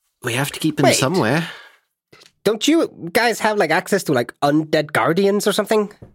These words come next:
Speaker 1: We're not, no. Lafayette, like, stops and lowers his voice.
Speaker 2: <laughs>
Speaker 1: We're not bringing him there.
Speaker 2: No, other way around.
Speaker 1: You want us to have Guardian and Claws come here?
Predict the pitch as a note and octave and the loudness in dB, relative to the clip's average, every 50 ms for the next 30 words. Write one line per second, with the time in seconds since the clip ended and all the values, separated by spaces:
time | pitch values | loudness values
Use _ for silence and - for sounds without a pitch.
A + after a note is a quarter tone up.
0 | - - D3+ C#3 D#3 F#3+ F3+ F3 F3+ F3 E3+ E3+ D#3 - _ - - B2 C3 C3+ | -4 -2 0 2 2 2 2 2 2 2 2 0 -2 -6 _ -8 -4 -4 -4 -4
1 | - _ _ _ - - _ _ _ _ _ _ _ _ _ _ _ _ _ _ | -4 _ _ _ -20 -20 _ _ _ _ _ _ _ _ _ _ _ _ _ _
2 | _ _ _ _ _ _ _ _ _ _ _ _ - - G2 F#2+ G#2 F#2+ F2+ F2+ | _ _ _ _ _ _ _ _ _ _ _ _ -2 -2 -2 -2 -2 -4 -4 -4
3 | F2+ - - - G#2+ G2+ - - - A2 G2 F#2+ F#2+ F#2+ F#2+ F#2+ F#2+ - G2+ F2+ | -4 -4 -2 -2 -2 -2 -2 -4 -4 -4 -2 0 0 0 0 -2 -2 -4 -6 -8
4 | F2+ F2 F#2 F2 F#2+ G2+ - - - - _ _ _ _ _ _ _ _ _ _ | -6 -4 -4 -2 -2 -4 -6 -8 -8 -10 _ _ _ _ _ _ _ _ _ _
5 | _ _ _ _ - - - - - - C4+ - _ _ _ _ - F#2+ A2+ A#2 | _ _ _ _ -12 -12 -12 -10 -12 -14 -16 -16 _ _ _ _ -6 -4 -4 -2
6 | G#2 F#2+ G2 A2+ B2+ D3 D3 - - - F#2+ E2 D#2 - G2 G#2 G2+ G2 F2+ F2 | -2 -2 -2 -2 -2 -2 -4 -6 -8 -10 -12 -10 -6 -4 -4 -2 -2 -2 -2 -4
7 | F2 E2+ E2+ E2+ D#2 D2+ D2 D#2 D2+ _ _ _ _ - E2 D#2 D#2+ F2+ E2+ D2+ | -4 -6 -6 -6 -6 -6 -8 -10 -12 _ _ _ _ -12 -8 -6 -4 -4 -4 -4
8 | C#2 - - - - _ _ _ _ _ _ _ _ _ _ _ _ _ _ _ | -6 -8 -10 -14 -18 _ _ _ _ _ _ _ _ _ _ _ _ _ _ _
9 | - - - - _ _ _ - F#3+ F3+ - - - - C3 B2+ B2 B2 A#2+ A2+ | -20 -20 -20 -20 _ _ _ -4 -4 -4 -4 -4 -4 -4 -2 -2 -2 -2 0 0
10 | A2 A#2 A#2+ G#2+ F2 E2 - - - - _ _ _ _ _ _ _ _ _ _ | 0 0 -2 -2 -4 -8 -10 -12 -14 -14 _ _ _ _ _ _ _ _ _ _
11 | _ _ _ _ _ _ _ _ _ _ _ _ _ _ _ _ _ _ _ _ | _ _ _ _ _ _ _ _ _ _ _ _ _ _ _ _ _ _ _ _
12 | _ _ _ _ _ - A2 B2 C#3 E3+ F3+ F3+ - F3+ D3+ - - - D3 D3 | _ _ _ _ _ -6 -4 -2 0 0 0 0 -2 -2 -4 -2 -4 -4 -2 -2
13 | D#3+ C3+ A#2 - C#3 B2+ C3 C#3 C#3 C3 C3+ C3+ C3 C3+ - - C3 B2+ B2 B2 | -4 -4 -6 -8 -8 -8 -8 -8 -10 -12 -12 -12 -14 -14 -16 -14 -12 -12 -12 -10
14 | - - - - A#2 - - C#3+ - - - | -10 -10 -10 -12 -10 -8 -6 -6 -6 -8 -10